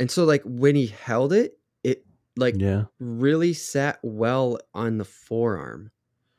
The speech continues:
Speaker 1: And so it was
Speaker 2: Okay.
Speaker 1: like, y-, does that make sense what I'm saying? Like
Speaker 2: Yeah. Well, I'm actually kinda looking at the picture, and it looks like the one side, like, for a casting rod, looks kind of, like, flat.
Speaker 1: Yeah, so it
Speaker 2: Yeah,
Speaker 1: lays
Speaker 2: like,
Speaker 1: on your
Speaker 2: the top
Speaker 1: forearm
Speaker 2: is
Speaker 1: real
Speaker 2: almost
Speaker 1: well.
Speaker 2: like,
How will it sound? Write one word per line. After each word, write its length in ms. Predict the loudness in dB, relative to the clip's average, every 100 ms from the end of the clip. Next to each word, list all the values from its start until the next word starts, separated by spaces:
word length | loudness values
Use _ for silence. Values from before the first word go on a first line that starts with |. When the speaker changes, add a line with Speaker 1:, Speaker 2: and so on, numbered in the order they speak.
| _ _ _ _ _ _
Speaker 1:
And 220 | -2 0 2
so 180 | 2 2
it 60 |
was 160 | 2 2
Speaker 2:
Okay. 20 | 2
Speaker 1:
like, 180 | 0 _ _ _ _ -6
y-, 140 | -6 -10 -18 -8
does 140 | -2 4
that 120 | 4
make 140 | 4 4
sense 240 | 2 2
what 100 | 2
I'm 80 | 2
saying? 300 | 2 0 2
Like 240 | 2 0 -4 _ _ _ _ _
Speaker 2:
Yeah. 440 | 2 4 4 0 -2 2
Well, 120 | 4
I'm 280 | 4 2 2
actually 440 | 0 0 2 0
kinda 200 | 0 0
looking 260 | 0 0 -2
at 100 | -2
the 80 | -2
picture, 300 | -4 -2 -4
and 80 | -2
it 20 |
looks 240 | -2 0 -2
like 160 | -2
the 80 | -4
one 340 | -2 -2 0 -2
side, 580 | -4 -4 -2 -2 -2
like, 200 | -4 -6
for 240 | -6 -2 -2
a 60 | -2
casting 520 | 0 0 0 -2 -2
rod, 320 | -2 -2 -2
looks 200 | -4 -4
kind 220 | -4 -2
of, 80 | -2
like, 200 | -4 -8
flat. 680 | -14 -10 -6 -2 -2 -6 -12 _ _ _ 0
Speaker 1:
Yeah, 220 | 0 2
so 240 | 2 4 6
it 100 | 6
Speaker 2:
Yeah, 60 |
Speaker 1:
lays 280 | 6 8 8
Speaker 2:
like, 80 | 6
Speaker 1:
on 80 | 4
your 100 | 0
Speaker 2:
the 60 |
top 140 | 2 2
Speaker 1:
forearm 360 | 4 4 2
Speaker 2:
is 100 | 2
Speaker 1:
real 180 | 2 2
Speaker 2:
almost 140 | 2
Speaker 1:
well. 180 | 0 -2
Speaker 2:
like, 240 | -6 -10